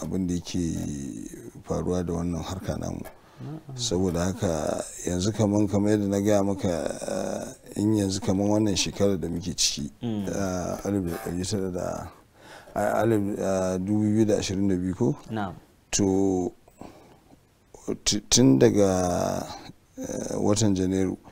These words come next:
Speaker 2: Na'am.
Speaker 1: za ka, za ka je, kaman mu na nan Abuja, za mu je nan municipal mu je mu, mu,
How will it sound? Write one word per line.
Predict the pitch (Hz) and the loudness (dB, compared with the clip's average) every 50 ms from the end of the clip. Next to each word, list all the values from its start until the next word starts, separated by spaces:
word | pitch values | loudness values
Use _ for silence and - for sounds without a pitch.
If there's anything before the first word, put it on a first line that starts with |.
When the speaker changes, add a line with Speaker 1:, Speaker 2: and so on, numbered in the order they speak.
| - - - - | -20 -20 -16 -12
Speaker 2:
Na'am. | 107 104 92 87 - - - - | -10 -10 -10 -10 -14 -16 -16 -12
Speaker 1:
za | - - 95 98 98 104 104 | -8 -4 2 4 6 4 4
ka, | - - - 110 104 - - - - | 4 2 2 2 2 0 -4 -2 0
za | 98 95 98 | 2 2 2
ka | - - 92 | 2 0 -2
je, | 87 - 95 98 98 98 98 104 - - - - - - - - - 254 | 0 0 2 4 4 4 4 2 -2 -8 -20 -20 -20 -20 -16 -12 -8 -2
kaman | - 95 98 104 107 | 0 2 4 4 6
mu | 107 107 113 | 6 6 6
na | 113 110 | 4 4
nan | 113 113 113 107 | 4 4 4 4
Abuja, | 98 92 95 95 98 101 101 | 2 0 0 0 2 4 4
za | 104 104 104 | 4 4 4
mu | 101 92 | 2 2
je | 90 92 98 | 0 0 2
nan | 98 101 101 98 | 2 2 2 2
municipal | 92 90 92 90 - - 113 113 101 | 0 0 0 -2 -2 -2 0 0 0
mu | 98 95 95 | 0 0 0
je | 92 92 92 | 0 0 0
mu, | 90 92 87 80 85 85 | 0 0 0 -2 -4 -6
mu, | 85 87 92 | -6 -6 -6